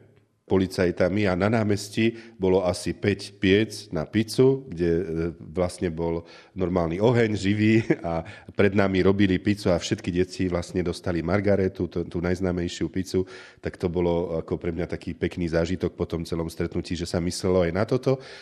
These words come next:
Alebo keď sme vychádzali z auly Pavla Šiesteho, zaujímavé bolo to, že na každej stoličke bola nejaká zástavka.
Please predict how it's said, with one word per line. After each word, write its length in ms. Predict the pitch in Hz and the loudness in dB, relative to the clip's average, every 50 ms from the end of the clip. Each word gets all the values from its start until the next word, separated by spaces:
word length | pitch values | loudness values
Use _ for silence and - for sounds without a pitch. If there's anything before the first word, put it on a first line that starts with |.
| - - | -4 0
Alebo 240 | 90 98 104 98 101 | 2 2 4 2 2
keď 240 | - 120 101 110 | 0 0 2 2
sme 80 | 110 95 | 2 2
vychádzali 580 | 98 101 - 117 110 101 92 101 98 98 101 101 98 | 2 0 2 2 2 2 4 2 2 2 2 2 0
z 120 | 92 95 95 90 87 87 87 85 - - - - - - _ _ - | -2 -2 0 0 0 0 0 -2 -6 -10 -20 -20 -20 -20 _ _ 0
auly 480 | 87 87 90 90 92 92 107 127 165 165 | 2 4 4 6 6 6 6 4 4 2
Pavla 400 | - - 95 90 92 92 90 92 | 0 -2 -2 0 0 0 -2 -2
Šiesteho, 560 | - - 95 85 82 - - - 98 101 104 | -2 -2 0 0 0 0 -2 -2 2 2 4
zaujímavé 400 | 92 110 113 123 127 131 120 127 | 4 6 4 6 4 4 2 2
bolo 240 | 113 113 113 110 104 | 2 4 4 4 4
to, 160 | - 107 98 | 4 2 0
že 80 | 104 101 | 0 0
na 100 | 98 101 | -2 0
každej 300 | 101 123 117 104 110 104 | -2 -2 -2 0 0 -2
stoličke 480 | 101 104 - 95 98 98 - - - | -2 0 -2 0 0 0 -2 -4 -4
bola 160 | 92 95 95 92 | 0 0 2 2
nejaká 320 | 92 95 101 95 - 110 | 2 0 -2 0 0 0
zástavka. 760 | 92 87 85 87 90 - - 104 95 90 78 - - 73 | 0 0 0 -2 -2 -2 2 2 2 2 2 -2 -8 -14